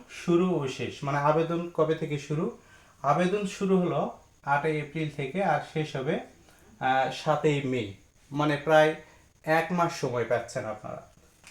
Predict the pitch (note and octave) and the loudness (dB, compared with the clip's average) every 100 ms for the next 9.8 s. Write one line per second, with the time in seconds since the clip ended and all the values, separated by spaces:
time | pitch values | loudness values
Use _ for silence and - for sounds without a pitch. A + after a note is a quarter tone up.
0 | - _ - F3 F3 E3+ D#3 D3+ F#3 E3+ | -20 _ 0 0 4 6 6 4 -2 0
1 | D3+ - D3+ C3 B2 E3 A3+ - C#3 C#3 | 0 -2 -2 0 0 -2 -6 -10 -8 -6
2 | C#3 - D#3+ C#3+ F#3 G#3 A#3+ C#3 B2+ - | -6 -8 -6 0 2 4 2 0 -8 -12
3 | C#3 C3+ C3+ C#3 C3+ C#3 C3 - A2+ - | -6 -6 -4 -4 -4 -4 -10 -10 -16 -18
4 | _ _ _ - _ - - E3 F3+ A3 | _ _ _ -20 _ -18 2 2 6 4
5 | A3+ A3 G#3+ - G#3 G3+ G3 F#3+ F#3 F3+ | 4 2 -2 0 0 2 0 0 -4 -2
6 | E3 D#3+ F3 E3+ E3+ F3 - - - D3 | -2 -2 -2 -2 -2 -6 -16 -20 -10 -2
7 | D3 D3 D#3 D#3+ D#3+ D#3 D3+ D#3+ E3 E3+ | 2 2 2 4 4 4 2 2 2 2
8 | F3+ F3 D#3+ D#3 D3+ D#3 D3+ D3 D#3+ C#3+ | 0 0 0 0 0 -2 -2 -4 -2 2
9 | D3 C#3+ C#3+ C#3 C3+ - C#3+ | 2 2 0 0 0 -2 -2